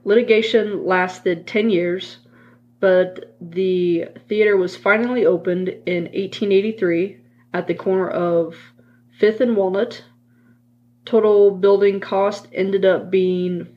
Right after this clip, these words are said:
fourteen, no, that's not right, hold on. Hundred and forty thousand dollars, there we go. It was four stories tall and built by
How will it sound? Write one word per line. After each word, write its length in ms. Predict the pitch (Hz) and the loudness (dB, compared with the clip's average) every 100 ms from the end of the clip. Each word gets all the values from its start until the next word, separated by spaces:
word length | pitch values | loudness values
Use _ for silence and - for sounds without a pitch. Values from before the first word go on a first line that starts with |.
| _ | _
fourteen, 1300 | - 202 214 214 220 - - - 208 202 202 202 196 | 0 0 2 -2 -4 -16 -12 -10 -8 -6 -6 -6 -8
no, 240 | 190 185 180 | -6 -6 -8
that's 160 | 175 | -8
not 140 | 165 - | -10 -10
right, 160 | - | -10
hold 140 | 180 151 | -10 -10
on. 160 | 175 - _ _ _ _ _ _ _ - - _ | -10 -14 _ _ _ _ _ _ _ -20 -20 _
Hundred 380 | 190 214 220 226 | -4 0 2 2
and 120 | 220 | 2
forty 280 | - 190 185 | -2 0 0
thousand 300 | 175 165 170 | -2 -2 -4
dollars, 280 | - - - - | -8 -8 -10 -10
there 100 | 160 | -8
we 80 | - | -6
go. 160 | 85 - _ - - - _ _ | -8 -14 _ -20 -20 -20 _ _
It 140 | 208 | 4
was 260 | 190 190 - | 4 2 -4
four 260 | - 220 | 2 2
stories 320 | 247 285 302 294 | 2 0 -2 -4
tall 360 | - 185 175 | -2 0 0
and 240 | - 185 180 | -2 -6 0
built 200 | 190 180 | 0 0
by 420 | 175 180 165 | -2 -2 -4